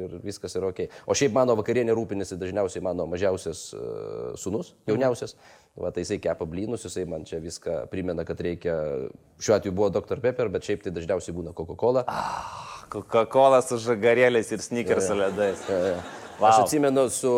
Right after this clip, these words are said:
Speaker 1: e, su Andrium Poliukevičium, mes kadangi esam draugai ir,
Speaker 2: Taip.
Speaker 1: ir, ir mes nuėjome į vieną, e, sostinės restoraną ir, ir tenais būna sekmadienį ta tokia laimingos valandos, kai moki, man atrodo, dešim eurų ir valgai kiek nori. Va, tai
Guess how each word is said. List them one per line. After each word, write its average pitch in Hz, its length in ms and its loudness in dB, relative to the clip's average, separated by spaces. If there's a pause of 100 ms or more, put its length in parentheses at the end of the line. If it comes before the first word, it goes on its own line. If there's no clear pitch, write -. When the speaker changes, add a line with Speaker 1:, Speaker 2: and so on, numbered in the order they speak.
(300)
Speaker 1:
e, 107 440 2
su - 280 -2
Andrium 110 240 0
Poliukevičium, 98 480 0
mes 95 120 -4
kadangi 95 360 -2 (240)
esam 92 240 -6
draugai 95 380 0
ir, 98 100 2
Speaker 2:
Taip. 90 140 0
Speaker 1:
ir, 92 60 -2
ir 95 200 -2 (340)
mes 98 160 -6
nuėjome 95 200 0
į - 20 -4
vieną, 98 280 4 (440)
e, - 60 -8
sostinės 95 340 -2
restoraną 95 480 2 (180)
ir, 69 160 -6
ir 76 160 -6
tenais 92 280 -4
būna 98 180 -4
sekmadienį 104 420 0
ta 92 300 0
tokia 90 240 -4
laimingos 95 420 0
valandos, 107 360 4
kai 98 100 -4
moki, 104 320 0 (180)
man 101 120 -6
atrodo, 98 200 -2
dešim 98 300 0
eurų 117 200 2
ir 107 60 0
valgai 107 300 2
kiek 98 140 -8
nori. 120 260 2 (560)
Va, 82 200 -2
tai 87 200 -4